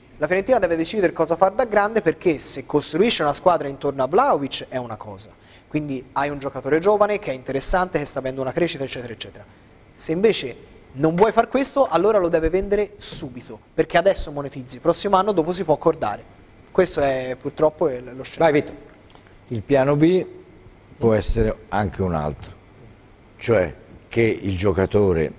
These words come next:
Speaker 3: intanto rinnovi il contratto, perché se no rischi di perdere anche
Speaker 2: Eh.
Speaker 3: il suo valore economico, ma comunque che tu lo venda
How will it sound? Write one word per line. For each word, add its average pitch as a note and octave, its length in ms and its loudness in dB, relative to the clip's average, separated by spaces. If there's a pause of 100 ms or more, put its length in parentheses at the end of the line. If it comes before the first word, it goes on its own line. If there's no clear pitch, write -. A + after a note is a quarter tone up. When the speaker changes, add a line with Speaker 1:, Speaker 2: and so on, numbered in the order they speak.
Speaker 3:
intanto A#2 460 2
rinnovi G#2 340 2
il F2 40 -4
contratto, E2+ 600 -2
perché D#2 300 -4
se - 140 2
no F#2+ 340 0 (720)
rischi F2 560 -4
di E2+ 100 -4
perdere G2+ 560 2
anche G2 400 0
Speaker 2:
Eh. F#2 100 -2 (420)
Speaker 3:
il F#2 100 -6
suo G2 200 -2
valore G#2 500 4
economico, F2 800 0 (680)
ma A#2 160 2
comunque A2 560 0 (600)
che B2+ 240 0
tu D3+ 180 2
lo C3 100 4
venda G2+ 600 0